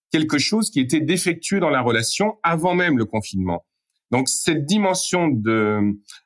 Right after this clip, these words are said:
euh, de révélateur, elle me paraît extrêmement importante. C'est-à-dire que,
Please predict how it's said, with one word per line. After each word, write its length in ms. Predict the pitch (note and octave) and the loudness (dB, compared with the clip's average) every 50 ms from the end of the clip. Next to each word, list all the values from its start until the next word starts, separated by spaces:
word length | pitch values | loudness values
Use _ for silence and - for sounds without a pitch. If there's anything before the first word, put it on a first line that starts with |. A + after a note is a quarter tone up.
| _ - | _ -2
euh, 200 | F#2+ G2+ G2+ G2 | 0 2 2 2
de 120 | G2+ G#2 A#2+ | 2 2 0
révélateur, 720 | A#2+ B2+ C#3+ C3+ C3 C#3+ B2 A#2 A#2+ - - G#3 A3+ F3+ | 2 2 2 2 2 2 0 0 0 0 0 0 2 2
elle 80 | C3+ | 2
me 100 | C3 B2+ | 0 0
paraît 340 | B2 C#3 D3 D#3 F3+ F3 D3 | 0 0 0 0 0 0 0
extrêmement 460 | C#3 B2 - - - C#3+ D3 E3 D#3+ | -2 -4 -2 -2 0 0 2 2 2
importante. 480 | D3 B2+ - D3+ - - - F3+ E3 C3 | 0 0 -2 -6 -4 -2 0 0 0 0
C'est-à-dire 420 | - A#2+ G#2 C#3 C3 C#3+ E3 E3 | -2 -2 -2 0 0 0 0 0
que, 240 | - - B2+ B2 A2 | -2 0 0 0 -2